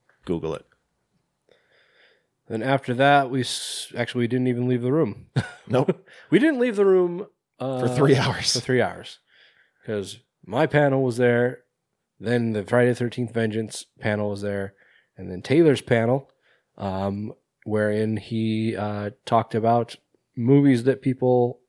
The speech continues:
Speaker 2: hate. Or
Speaker 1: Not,
Speaker 2: namely that
Speaker 1: not even, just movies that
Speaker 2: that
Speaker 1: Jason
Speaker 2: Jason
Speaker 1: Mortensen
Speaker 2: hates.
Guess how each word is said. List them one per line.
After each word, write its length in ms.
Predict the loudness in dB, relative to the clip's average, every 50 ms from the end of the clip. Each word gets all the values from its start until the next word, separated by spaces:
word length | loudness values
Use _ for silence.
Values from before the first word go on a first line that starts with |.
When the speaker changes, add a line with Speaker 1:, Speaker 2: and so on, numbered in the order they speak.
| _ _ _ _ -6
Speaker 2:
hate. 360 | -6 -4 -4 -6 _ -20 -20 _ _ _ _ _ _ _ _ _ _ -4
Or 100 | -2 0
Speaker 1:
Not, 120 | 0 0 0
Speaker 2:
namely 400 | 2 4 4 6 6 6 4 4
that 300 | 2 0 -4 -4 -2 0
Speaker 1:
not 260 | 0 0 2 2 2
even, 240 | 2 2 2 0 0
just 220 | 2 2 2 2
movies 260 | 0 0 0 0 -4
that 120 | -4 -2 0
Speaker 2:
that 60 | 2
Speaker 1:
Jason 260 | 4 4 4 4 2
Speaker 2:
Jason 180 | 2 4 6 6
Speaker 1:
Mortensen 400 | 6 6 4 0 -2 -2 -2 -2
Speaker 2:
hates. 300 | -2 -4 -4 -4 -2